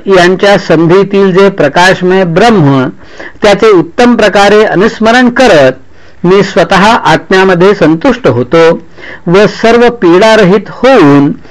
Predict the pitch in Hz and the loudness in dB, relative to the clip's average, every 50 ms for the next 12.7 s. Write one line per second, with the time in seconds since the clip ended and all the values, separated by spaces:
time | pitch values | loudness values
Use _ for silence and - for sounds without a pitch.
0 | - - - - 151 143 156 226 247 254 214 202 226 214 233 226 233 226 160 143 | -20 -12 -8 -6 -4 -2 0 2 2 2 2 2 0 0 0 0 0 0 0 2
1 | 151 185 233 254 233 190 156 131 113 117 113 104 - - - - - - - - | 2 2 2 0 0 0 -2 -2 -2 -4 -8 -10 -14 -18 -20 -20 -20 -20 -20 -20
2 | - - - - - - - 220 226 214 214 208 208 214 214 - - 170 196 190 | -20 -20 -20 -20 -8 -2 0 2 2 2 2 2 2 2 0 0 0 0 0 -2
3 | 190 - - 196 196 196 - 214 208 202 185 185 190 190 196 196 196 208 - - | -2 -2 -2 -2 -2 -2 -2 0 0 2 2 2 2 2 2 2 0 -2 -4 -10
4 | - - - - - - - 175 185 180 180 - 196 196 190 - - 165 170 180 | -16 -20 -20 -20 -14 -6 -2 0 0 0 -2 -2 -2 -2 -2 -2 -2 -2 0 0
5 | 180 196 196 185 180 170 180 - 202 190 180 190 185 190 185 165 147 143 143 139 | 2 2 2 2 0 0 -2 -2 0 0 2 2 2 2 2 2 2 2 2 2
6 | 190 196 202 196 196 - - 190 175 175 175 175 - 196 170 151 180 185 190 185 | 0 0 2 0 -2 -2 -2 -2 0 0 -2 -2 -2 0 0 2 2 2 4 4
7 | 185 185 180 - - - - - - - - - - - - 285 302 302 - 185 | 2 2 0 -2 -6 -10 -16 -20 -20 -20 -20 -20 -10 -4 -2 -2 0 0 0 0
8 | 151 147 139 196 220 226 185 143 139 156 185 208 240 262 226 147 120 117 110 101 | 0 0 0 0 0 0 0 0 0 0 2 2 2 0 0 0 -2 -4 -8 -12
9 | - - - - - - - - - - - - - - 220 240 262 254 226 190 | -16 -20 -20 -20 -20 -20 -20 -20 -20 -20 -20 -20 -8 -4 -2 0 0 2 2 2
10 | 160 143 135 135 143 160 - - - - - - - 170 180 202 214 185 156 156 | 2 4 2 2 0 -2 -6 -12 -20 -20 -16 -8 -4 -2 0 0 0 0 0 0
11 | 208 240 262 233 196 185 135 147 156 165 170 175 180 180 180 - - - - - | 0 2 2 2 2 0 0 0 0 2 2 0 0 -2 -4 -10 -20 -20 -20 -20
12 | - - - 220 214 208 220 208 185 202 190 196 - 208 | -14 -6 -2 0 0 2 2 2 2 0 0 -2 -2 -2